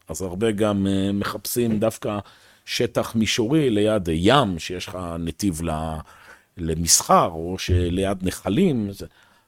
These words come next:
אבל איפה שאפשר, כמו ירושלים, שזה הרעיון שיש שם מעיין הגיחון, מעיין השילוח, זה,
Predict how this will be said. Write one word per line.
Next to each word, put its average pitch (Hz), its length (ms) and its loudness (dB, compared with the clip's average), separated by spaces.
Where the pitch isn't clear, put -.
אבל 101 300 2
איפה 226 280 4
שאפשר, 113 580 0
כמו 123 280 0
ירושלים, 104 760 -2
שזה 95 480 -4
הרעיון 90 580 -6
שיש 90 180 -10
שם 92 100 -8
מעיין 87 340 -6
הגיחון, 90 480 -4
מעיין 90 200 -8
השילוח, 113 500 -4
זה, 156 480 2